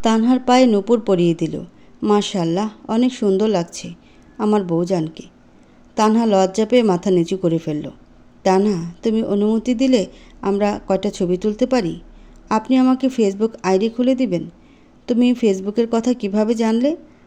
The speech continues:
তোমার Facebook ব্যবহার করা লাগবে না।" "কেন? আমি Facebook খুললে আপনার সব কার্যক্রম ধরে ফেলব, ভয় পাচ্ছেন?" "তুমি আমার ফোন দিয়ে সব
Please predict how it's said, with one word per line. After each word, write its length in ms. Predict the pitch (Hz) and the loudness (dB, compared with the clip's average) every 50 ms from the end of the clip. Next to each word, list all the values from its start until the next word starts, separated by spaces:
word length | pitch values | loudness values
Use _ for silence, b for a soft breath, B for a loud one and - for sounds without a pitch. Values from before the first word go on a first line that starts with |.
| B B B - | B B B -4
তোমার 180 | 269 254 262 247 254 | 0 0 0 0 2
Facebook 320 | - 247 233 220 220 254 262 | 4 2 2 4 2 -2 -2
ব্যবহার 400 | 226 208 208 190 185 202 220 226 | 2 2 2 2 2 0 -2 0
করা 220 | 226 220 202 196 | 0 0 2 2
লাগবে 340 | 185 170 160 160 160 - 165 | 2 2 0 -2 -4 -8 -8
না।" 100 | - - - - - _ - - - | -8 -8 -10 -16 -20 _ -20 -20 -6
"কেন? 320 | - 202 185 190 214 247 262 262 B B B B B | -4 -2 0 0 -2 -4 -6 -8 B B B B B
আমি 200 | - 196 202 208 | -4 -2 -2 -2
Facebook 400 | 196 - 208 190 190 190 - 226 226 - | -2 -2 -2 -4 -4 -4 -6 -8 -8 -6
খুললে 340 | - - 240 233 247 269 277 B B B B B - | -4 -2 0 2 2 2 2 B B B B B -8
আপনার 280 | - 202 202 - 226 220 | -6 -6 -4 -2 -4 -4
সব 220 | - - 214 196 190 196 | -2 0 -2 -2 -2 -2
কার্যক্রম 500 | - 185 180 180 - 214 214 - 247 247 | -2 -2 -2 -2 -4 -8 -6 -2 -2 0
ধরে 220 | 233 220 226 240 247 | 0 2 2 2 2
ফেলব, 360 | 233 269 269 254 202 165 170 175 - - - | 2 0 0 0 0 -2 -4 -6 -10 -14 -10
ভয় 180 | 196 185 196 202 | -6 -2 -2 0
পাচ্ছেন?" 460 | 202 277 285 285 - - 196 165 165 - b b b b b b b b b - | 2 0 0 0 -2 -6 -6 -8 -8 -12 b b b b b b b b b -8
"তুমি 280 | - 226 226 240 247 247 - | -4 -2 0 0 0 -2 0
আমার 280 | - 196 202 208 202 196 | -2 0 0 2 0 -2
ফোন 280 | 190 - 196 185 190 196 | -2 -4 -2 -2 -2 0
দিয়ে 160 | 208 233 240 | 0 0 -2
সব 220 | 220 - 202 180 | 0 -2 -4 -4